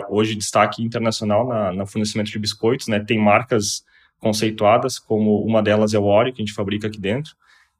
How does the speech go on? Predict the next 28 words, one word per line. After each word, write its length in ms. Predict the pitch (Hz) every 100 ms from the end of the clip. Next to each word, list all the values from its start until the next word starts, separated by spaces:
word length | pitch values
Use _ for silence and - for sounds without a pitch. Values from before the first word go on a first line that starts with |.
| -
E 580 | 107 110 110 113 110 -
poder 240 | 117 117 151
fabricar, 520 | 165 135 127 127 131
né, 160 | 120
o 100 | 117
Oreo 200 | 107 113
dentro 180 | 113 110
da 80 | 107
fábrica 720 | - 107 127 151 151 117 - _ _
é, 760 | 92 90 98 113 135 147 - - _ _ _ - 90
assim, 440 | 85 - 117 120 107 - _ _ _ _ _ -
é 60 | 98
uma 840 | 104 104 104 104 101 90 87 - _ _
possibilidade 560 | 113 - 120 110 117 -
que 100 | 120
poucas 320 | 131 135 160
empresas 460 | 156 135 135 143 -
têm 420 | 120 139 208 214 123
de 140 | 123
poder 680 | 123 131 107 107 143 165 _ -
tá, 380 | 123 147 196 - - _ -
eh, 100 | 107
produzindo 580 | 107 120 120 107 127
na 100 | 143
sua 240 | - 131 -
planta 500 | 107 127 175 104 -
uma 260 | 123 120 110
marca 640 | 107 117 156 - 160 160